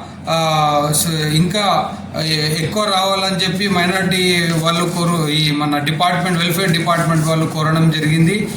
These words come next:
కాబట్టి మీరందరూ ఈ అవకాశం ఉపయోగించుకుంటారని కోరుకుంటున్నాను. నేను సూరి మన్సూర్ అలీ ఖాన్,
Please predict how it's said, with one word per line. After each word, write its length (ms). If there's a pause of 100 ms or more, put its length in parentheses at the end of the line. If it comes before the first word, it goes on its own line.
(260)
కాబట్టి 420
మీరందరూ 640
ఈ 160
అవకాశం 500
ఉపయోగించుకుంటారని 920
కోరుకుంటున్నాను. 960 (220)
నేను 260
సూరి 320
మన్సూర్ 380
అలీ 180
ఖాన్, 340